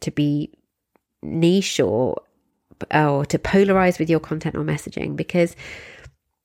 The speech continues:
I think a lot of people are afraid to lose followers or subscribers, particularly in the early days. And I can understand that when, you know, every single new follower or, um, subscriber feels like this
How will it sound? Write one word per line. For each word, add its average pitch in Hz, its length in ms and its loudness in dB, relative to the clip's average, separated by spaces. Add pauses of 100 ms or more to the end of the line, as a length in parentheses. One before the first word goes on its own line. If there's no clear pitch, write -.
(160)
I 185 40 2
think 294 240 0
a - 20 6
lot 302 160 4
of 220 100 0
people 190 380 -2
are 160 120 2
afraid 165 340 0
to 165 100 -6
lose 160 260 0
followers 151 360 0
or - 60 -2
subscribers, 156 840 0
particularly 175 480 0
in 156 80 2
the 151 160 0
early 147 240 2
days. 151 320 2
And 180 80 2
I 190 60 4
can 190 140 2
understand 170 440 2
that - 160 0
when, - 340 -6
you - 100 -6
know, 165 100 2
every 170 220 2
single 170 260 -2
new 156 140 -2
follower 151 520 2
or, 139 220 0 (480)
um, 160 260 2
subscriber 170 580 2
feels 165 280 2
like 147 180 0
this - 340 -2